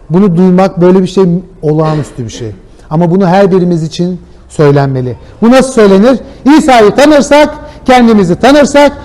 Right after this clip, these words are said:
ruhun meyvelerini bilirsek, armağanımıza sahip çıkıp kullanırsak bunu başarabiliriz. Çünkü herkes bize bakıyor. Herkes "Ben Hur ne yapıyor?" diye bakıyor iş yerinde.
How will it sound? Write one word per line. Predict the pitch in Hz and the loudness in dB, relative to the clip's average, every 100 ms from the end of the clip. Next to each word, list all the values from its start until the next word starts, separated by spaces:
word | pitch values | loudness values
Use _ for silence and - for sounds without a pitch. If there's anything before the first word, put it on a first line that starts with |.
| - 247 | -6 0
ruhun | 254 247 | 2 4
meyvelerini | 220 226 220 208 202 185 160 | 4 4 4 2 2 0 2
bilirsek, | 269 311 262 294 302 294 - - - - | 2 2 2 2 2 0 -10 -20 -8 0
armağanımıza | 247 233 220 214 208 220 | 2 2 2 2 0 0
sahip | - 226 226 226 | 2 2 2 -2
çıkıp | 196 269 - | -6 -6 -2
kullanırsak | 254 226 190 151 226 254 - - - | 0 2 0 0 0 0 -6 -20 -6
bunu | 196 202 | -2 0
başarabiliriz. | 185 - 156 135 120 110 - - - - - - - - - - - - | -2 -2 -4 -6 -8 -12 -18 -20 -20 -20 -20 -20 -20 -20 -20 -20 -20 -18
Çünkü | - 226 196 214 233 - - - - - - - - | -4 -2 0 -2 -2 -6 -20 -20 -20 -20 -20 -20 -10
herkes | - 240 226 214 226 220 - | -2 0 2 2 0 -2 -6
bize | 180 202 | -2 0
bakıyor. | 190 233 202 - - - - - - - - - - - - - - - - - - - - - | 0 2 0 -2 -12 -20 -20 -20 -20 -20 -20 -20 -20 -20 -20 -20 -20 -20 -20 -20 -20 -20 -20 -6
Herkes | 208 240 233 240 240 - - - - - | 0 0 2 -2 -2 -8 -20 -20 -20 -4
"Ben | 151 233 226 | 0 2 2
Hur | 208 214 220 | 2 0 2
ne | |
yapıyor?" | 269 233 202 190 | 0 2 0 2
diye | 254 | 2
bakıyor | 220 220 247 185 | 2 2 2 2
iş | 165 208 | 0 0
yerinde. | 175 156 127 | 0 -2 -6